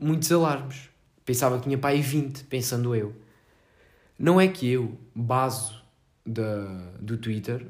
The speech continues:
vou à cena dos alarmes e, e meto-me a contar quantos tenho para ver quantos tenho. Começo a contar, passo dos vinte,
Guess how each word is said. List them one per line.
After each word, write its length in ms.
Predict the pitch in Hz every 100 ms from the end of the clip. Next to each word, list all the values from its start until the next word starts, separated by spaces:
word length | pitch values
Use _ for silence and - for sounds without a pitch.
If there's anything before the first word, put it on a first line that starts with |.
| -
vou 320 | 120 151 151
à 120 | 123
cena 260 | 120 117 113
dos 160 | 107
alarmes 560 | 120 117 120 - - - _
e, 120 | 139 151 135
e 360 | 135 135 123 117
meto-me 340 | 127 139 156
a 40 | 151
contar 400 | 160 151 156 156
quantos 260 | 165 156
tenho 200 | - 160
para 100 | 156
ver 120 | 156 156
quantos 260 | 160 156
tenho. 220 | - 120 - - _ _ _ _ _ _
Começo 300 | 123 123 151
a 20 |
contar, 540 | 151 160 214 240 -
passo 260 | - 120 120
dos 180 | 135 120
vinte, 440 | 139 190 190 -